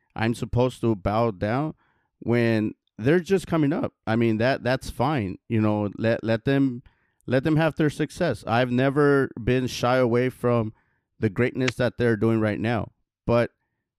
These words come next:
they have to still earn it, like we've been saying all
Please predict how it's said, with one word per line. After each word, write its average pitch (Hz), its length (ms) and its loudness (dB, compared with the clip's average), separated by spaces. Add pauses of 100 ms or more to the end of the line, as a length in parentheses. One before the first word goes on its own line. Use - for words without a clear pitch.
(120)
they 117 160 0
have 139 220 -2
to 127 100 -2
still 120 460 0 (640)
earn 127 180 4
it, 104 140 -4 (340)
like 107 200 -8
we've 107 200 -4
been 110 160 0
saying 117 400 -4
all 110 380 0